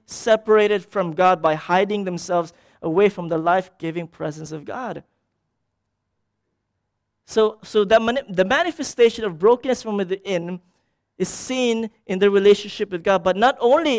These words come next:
in their relationship with God, it was also manifested in their relationship with one another. Remember that? When who told you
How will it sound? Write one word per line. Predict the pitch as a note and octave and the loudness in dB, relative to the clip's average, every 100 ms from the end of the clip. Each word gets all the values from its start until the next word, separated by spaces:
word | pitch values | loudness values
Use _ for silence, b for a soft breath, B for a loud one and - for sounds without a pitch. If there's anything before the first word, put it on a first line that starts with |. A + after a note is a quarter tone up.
| G3 | -2
in | F3+ | 0
their | F3+ | 0
relationship | F3 F#3 G3 G3 G#3 G3+ | 2 2 2 -2 -12 -8
with | G3 F3 | -6 -2
God, | D#3+ D#3+ E3 b b b b | -2 -2 -6 b b b b
it | G#3 | -2
was | A3 G3+ G3+ | 0 -4 2
also | A#3+ A#3 | 2 2
manifested | G3 G3 A3+ A3 G#3+ - G3 - | 0 0 0 0 -2 -2 -10 -8
in | F#3 E3+ | -6 0
their | G#3+ C#4 | 2 2
relationship | A#3 G#3 G3+ G3+ F#3+ F#3+ - | 2 4 4 2 -12 -12 -12
with | F3+ F3+ A3+ F3 | -2 0 0 0
one | F3+ G3 | 0 0
another. | F3 F#3+ G#3+ D#3+ C3+ _ _ _ _ _ _ _ _ _ | 2 2 2 0 -8 _ _ _ _ _ _ _ _ _
Remember | F3 G3+ A3+ A#3 | -2 0 2 2
that? | C4 C#4 _ _ _ _ _ | 0 -4 _ _ _ _ _
When | F#3+ F#3+ | -6 -2
who | C#4 D4+ | -2 -2
told | - B3 D4 A3+ | -2 -2 0 -2
you | G3+ D#3+ | -2 -2